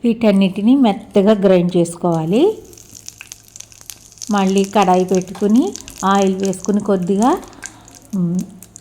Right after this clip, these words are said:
బిర్యానీ ఆకు వేసాను. అలాగే కొద్దిగా జీలకర్ర వేసాను. జీలకర్ర వేగిన తర్వాత మనం గ్రైండ్ చేసి పెట్టుకున్న ఉల్లిపాయ, టమాటా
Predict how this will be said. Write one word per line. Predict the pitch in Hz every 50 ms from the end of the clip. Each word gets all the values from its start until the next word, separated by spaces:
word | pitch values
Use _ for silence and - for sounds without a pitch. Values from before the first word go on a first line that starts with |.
| - - _ _ _ - _ - 220
బిర్యానీ | 208 220 185 202 208 202 196 196 196
ఆకు | 196 185 185 185 185
వేసాను. | 180 175 165 170 - 175 165 165 175 226 330 440 453 - - - - - _ _ _ -
అలాగే | 190 190 185 180 175 170 175 196 233 277
కొద్దిగా | - - 233 196 180 175 202 190 196 196
జీలకర్ర | 185 165 190 202 190 180 180 - 190 175 180
వేసాను. | 170 170 160 156 - 170 156 156 160 185 247 359 - - - - - - - - - _ - - 208
జీలకర్ర | 185 180 202 220 220 220 220 220 226 208 208
వేగిన | 202 196 196 190 180 185 190 185
తర్వాత | 180 185 180 175 175 175 180 175 175 185 214 240 311 415 453 - - - - - - - - - - - - - - - - - - - - - - - 269
మనం | 214 208 202 196 196 196 190 190 190 190 185 - - - - - - - - - - - - - 214 185
గ్రైండ్ | 202 208 208 214 214 - 220
చేసి | 202 190 196 - 190
పెట్టుకున్న | 180 180 - - 190 180 180 175 170 170 170 185 190 - - - - 233
ఉల్లిపాయ, | 214 202 202 190 196 202 190 190 196 190
టమాటా | 202 190 185 180 175 175 - 185